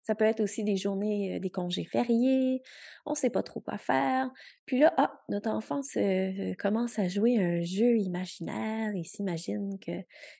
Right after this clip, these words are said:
qu'il est, euh, dans un bateau de pirates, puis, euh,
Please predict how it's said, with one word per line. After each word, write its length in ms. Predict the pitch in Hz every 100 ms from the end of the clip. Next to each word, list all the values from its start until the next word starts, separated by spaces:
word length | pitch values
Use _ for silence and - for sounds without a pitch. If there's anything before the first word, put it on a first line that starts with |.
| _
qu'il 320 | - 185 180
est, 300 | 160 165 165
euh, 20 |
dans 300 | 160 196 190
un 100 | 170
bateau 320 | 170 180 -
de 80 | 214 _
pirates, 600 | - 175 156 202 233 233 _
puis, 340 | - 180 180
euh, 140 | 160